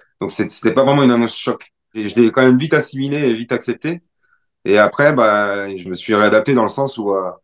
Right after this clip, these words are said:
où, bah, j'étais à la maison, euh, bah, du matin au soir parce que je travaillais plus. Donc, j'ai, on a eu, à la limite, une meilleure vie de famille qu'avant même, puisque j'étais disponible pour les enfants. Et puis, euh,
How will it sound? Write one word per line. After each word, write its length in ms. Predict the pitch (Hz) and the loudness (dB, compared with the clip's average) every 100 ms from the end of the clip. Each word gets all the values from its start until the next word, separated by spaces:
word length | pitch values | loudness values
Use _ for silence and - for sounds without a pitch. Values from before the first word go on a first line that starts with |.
| _ _ _ | _ _ _
où, 80 | - | -6
bah, 120 | 90 | -2
j'étais 220 | 98 101 110 | 0 2 2
à 60 | |
la 100 | 104 | 2
maison, 500 | 107 110 113 127 113 | 2 0 0 0 2
euh, 640 | 98 95 92 90 87 87 87 | 0 -2 -4 -4 -6 -8 -10
bah, 160 | 90 | -10
du 80 | 90 | -8
matin 240 | 98 92 | -8 -4
au 80 | 98 | -4
soir 180 | 95 110 | -4 -4
parce 80 | - | -4
que 80 | 95 | -10
je 60 | |
travaillais 300 | - 92 92 | -10 -10 -12
plus. 200 | - 151 | -6 -2
Donc, 140 | 143 95 | -2 -4
j'ai, 140 | 98 | -12
on 180 | 95 95 | -14 -4
a 180 | 90 90 | -2 -2
eu, 220 | 92 92 _ - | -6 -16 _ -6
à 60 | 95 | 0
la 80 | 98 | 4
limite, 260 | 113 123 | 6 6
une 100 | 120 | 6
meilleure 280 | 113 131 127 | 6 6 2
vie 120 | 127 | 0
de 40 | 127 | -2
famille 300 | 127 131 127 | -2 -2 -4
qu'avant 260 | 107 117 | -6 -6
même, 240 | 151 143 123 _ _ _ _ _ | -8 -10 -14 _ _ _ _ _
puisque 180 | - | -12
j'étais 220 | 95 87 98 | -10 -8 -8
disponible 380 | 95 110 107 | -4 -2 -2
pour 100 | 101 | 0
les 100 | 98 | 2
enfants. 360 | 98 92 135 156 | 2 0 0 0
Et 40 | |
puis, 200 | 127 92 | -2 -4
euh, 280 | 98 92 90 | -4 -2 -2